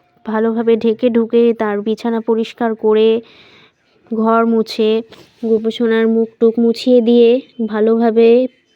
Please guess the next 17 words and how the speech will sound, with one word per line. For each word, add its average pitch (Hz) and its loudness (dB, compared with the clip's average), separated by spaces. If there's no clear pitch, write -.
ফিটফাট 302 -2
করে, 214 0
মানে 208 -2
গোপুসোনাকে 240 -2
ভালোভাবে 220 -2
ফ্রেশ 208 -4
করে 240 -4
মা 240 -4
খেতে 214 -4
দিয়ে 226 2
দিয়েছে 226 0
বিস্কিট। 233 -2
এখন 226 -4
গোপুসোনা 226 0
বিস্কুটটা 226 -2
খেয়ে 240 0
নিক, 330 2